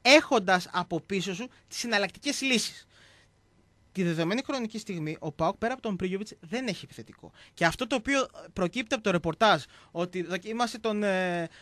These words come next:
τον Μιστακίδη επιθετικό. Καλός χρυσός ο Μιστακίδης. Όπως το ίδιο και ο Ελκαντουρί. Πολύ καλά παιδιά, μπράβο τους, προσπαθούν, ε, υδρώνουν τη φανέλα, οκ. Από εκεί και πέρα όμως, ο παοκ έχει προ-, την πρόκληση του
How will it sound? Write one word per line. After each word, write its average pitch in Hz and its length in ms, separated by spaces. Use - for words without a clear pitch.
τον 190 140
Μιστακίδη 240 460
επιθετικό. 214 640
Καλός 262 320
χρυσός 302 280
ο 330 60
Μιστακίδης. 143 540
Όπως 233 320
το - 80
ίδιο 302 300
και - 80
ο 311 40
Ελκαντουρί. 302 560
Πολύ 277 240
καλά 339 260
παιδιά, 262 360
μπράβο 320 420
τους, 349 340
προσπαθούν, 262 640
ε, 277 380
υδρώνουν 285 320
τη 262 60
φανέλα, 294 400
οκ. - 380
Από 165 240
εκεί 170 100
και 277 100
πέρα 220 340
όμως, 143 240
ο 165 140
παοκ 180 340
έχει 202 220
προ-, - 220
την 185 100
πρόκληση 240 440
του - 0